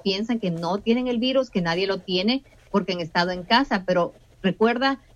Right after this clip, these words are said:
lo que dicen las estadísticas, multiplica una persona que hayas entra-, que haya entrado a tu casa por el número de una persona yendo a otras casas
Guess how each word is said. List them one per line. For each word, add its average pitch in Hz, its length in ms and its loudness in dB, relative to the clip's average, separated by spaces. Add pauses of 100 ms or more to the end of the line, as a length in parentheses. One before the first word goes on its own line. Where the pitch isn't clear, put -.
(120)
lo 196 120 4
que 196 100 2
dicen 196 240 0
las 175 120 2
estadísticas, 156 720 -2
multiplica 220 840 0
una 226 240 0
persona 202 460 -4
que 175 100 -2
hayas 190 240 2
entra-, 175 380 -6
que 185 80 2
haya 214 120 4
entrado 190 320 0
a 190 60 -4
tu 185 120 -10
casa 277 400 0 (380)
por 208 140 4
el 208 140 2
número 254 300 2
de 220 280 2
una 233 260 4
persona 254 400 0
yendo 214 260 0
a 190 80 2
otras 226 340 -2
casas 214 400 0